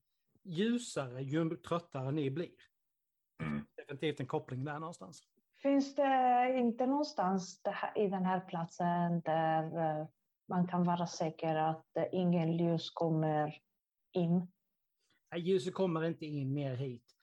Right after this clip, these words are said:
Speaker 1: Eh, det är ju
Speaker 3: Okej.
Speaker 1: en lutning liksom på trappan, så att
Speaker 3: Ja, precis, jag
Speaker 1: och sen,
Speaker 3: menar, eh,
Speaker 1: sen så kommer, så, så när, när man väl är inne i rummet, det
Speaker 3: Okej.
Speaker 1: det, det ska, det, nej, ni känner att det, ni ska
Speaker 3: Okej.
Speaker 1: vara trygga där.
Speaker 3: Okej.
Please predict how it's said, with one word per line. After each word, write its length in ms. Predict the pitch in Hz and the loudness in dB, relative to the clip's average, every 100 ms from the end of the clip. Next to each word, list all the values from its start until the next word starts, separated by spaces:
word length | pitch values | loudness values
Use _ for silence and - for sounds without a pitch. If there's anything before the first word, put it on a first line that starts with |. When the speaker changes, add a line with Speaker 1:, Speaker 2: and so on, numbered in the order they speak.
| _ _ _ - | _ _ _ -10
Speaker 1:
Eh, 160 | 156 | -8
det 140 | 156 180 | -2 0
är 40 | |
ju 200 | 196 190 | 4 4
Speaker 3:
Okej. 140 | 180 190 | 4 0
Speaker 1:
en 60 | - - - - 185 | -2 -10 -20 -2 0
lutning 540 | 220 214 214 156 147 | 2 0 -2 -4 -2
liksom 300 | 147 143 147 | -4 -6 -8
på 80 | 143 | -8
trappan, 580 | - 165 - - 127 123 | -4 -4 -4 -10 -12 -8
så 140 | - | -4
att 320 | 135 - - - | -4 -4 -10 -2
Speaker 3:
Ja, 160 | 247 254 | 0 2
precis, 420 | 262 254 254 233 | 0 2 0 2
jag 100 | 233 | 2
Speaker 1:
och 60 | 214 | 2
sen, 80 | 220 | 2
Speaker 3:
menar, 280 | 214 208 214 | 2 2 2
eh, 40 | 208 | 2
Speaker 1:
sen 180 | 160 | 0
så 100 | 156 | -2
kommer, 360 | 160 185 160 151 | 0 0 0 -2
så, 280 | 139 170 - | -4 -8 -8
så 140 | 160 | -6
när, 100 | 165 | -4
när 220 | 165 170 | -2 0
man 140 | 170 170 | 0 0
väl 200 | 170 160 | 0 0
är 40 | |
inne 320 | 180 190 175 | 0 0 0
i 100 | 160 | -2
rummet, 400 | 160 156 131 135 131 131 | 0 -2 -2 -6 -10 -10
det 280 | 156 135 127 _ | -8 -8 -12 _
Speaker 3:
Okej. 520 | - 233 - 180 160 - - - | -4 -2 0 0 -2 -10 -10 -2
Speaker 1:
det, 400 | 170 160 160 156 | 0 2 0 -2
det 220 | 135 165 | -2 -4
ska, 280 | - 170 160 | 0 -2 -2
det, 520 | 165 170 147 165 160 | -8 -16 -12 -10 -4
nej, 380 | 165 160 156 - | -2 0 -2 -2
ni 120 | 170 | -2
känner 340 | - 185 156 147 | 0 0 0 0
att 120 | 139 | -2
det, 140 | 165 | -2
ni 240 | 151 160 151 | -2 -2 -2
ska 120 | 214 | -2
Speaker 3:
Okej. 220 | 156 139 | 0 0
Speaker 1:
vara 100 | 143 | 0
trygga 420 | - 151 135 135 | -4 -10 -8 -14
där. 180 | 117 113 _ _ _ _ _ _ - | -16 -20 _ _ _ _ _ _ -14
Speaker 3:
Okej. 440 | 190 - 165 | -10 -6 -6